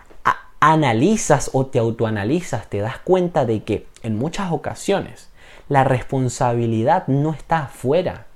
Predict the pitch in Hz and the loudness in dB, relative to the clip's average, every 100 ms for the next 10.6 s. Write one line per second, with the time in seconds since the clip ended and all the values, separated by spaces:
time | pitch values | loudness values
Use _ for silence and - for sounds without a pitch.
0 | - - - - - 135 165 175 - 196 | -20 -20 -20 -12 -2 4 4 2 2 2
1 | 180 175 175 151 160 156 131 - 160 190 | 4 2 0 0 2 2 -2 0 6 6
2 | 170 - - - - - - 139 165 170 | 6 0 -10 -10 -20 -20 -6 0 2 2
3 | - 185 185 - - - - - - - | 2 4 4 0 -20 -20 -20 -20 -12 2
4 | 165 180 202 202 190 190 190 170 175 - | 4 6 4 4 4 4 4 2 2 0
5 | - 170 185 175 165 160 151 160 165 151 | 2 6 6 6 6 6 8 6 4 4
6 | 131 123 123 123 151 143 127 113 113 139 | 4 2 0 2 2 2 0 0 2 4
7 | 143 131 120 110 - 135 143 131 139 139 | 6 4 0 -4 -2 0 0 -2 -2 -2
8 | 123 147 143 - 120 175 165 131 117 196 | 0 2 2 2 2 2 2 2 2 4
9 | 226 117 135 113 104 160 170 196 175 170 | 4 2 -2 -4 -2 -2 0 4 6 6
10 | 220 180 160 - 151 - | 4 2 -2 -2 -4 -4